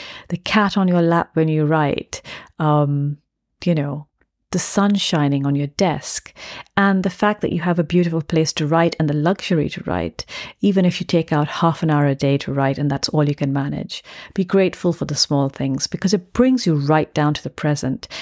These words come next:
and it establishes a beautiful self-care which doesn't take a lot of energy. And my final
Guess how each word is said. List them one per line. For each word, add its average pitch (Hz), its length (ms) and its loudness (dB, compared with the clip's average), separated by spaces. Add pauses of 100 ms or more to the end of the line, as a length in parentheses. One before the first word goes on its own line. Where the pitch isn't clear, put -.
and 160 140 0
it - 120 -4
establishes 180 800 0
a - 60 -2
beautiful 165 1000 0
self-care 147 760 -2
which 135 300 -6
doesn't 180 360 0
take 135 380 -2
a 151 80 2
lot 139 400 0
of 143 140 -6
energy. 151 520 -2 (1700)
And 202 100 2
my 214 100 4
final 294 640 2